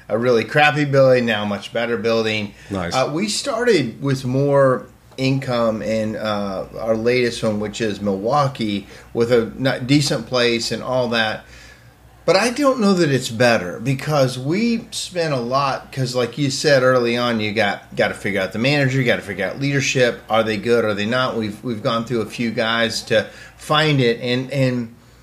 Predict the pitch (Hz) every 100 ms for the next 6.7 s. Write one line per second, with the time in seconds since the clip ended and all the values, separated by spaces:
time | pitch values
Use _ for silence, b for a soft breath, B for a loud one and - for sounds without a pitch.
0 | B B 170 170 135 143 147 - 196 214
1 | 214 156 135 127 120 135 135 - 120 123
2 | 139 147 127 127 131 127 117 117 113 135
3 | 127 113 117 123 127 117 113 113 117 120
4 | 123 117 117 113 110 113 127 127 127 135
5 | 117 110 113 113 117 - 127 113 107 104
6 | 107 95 - 151 139 110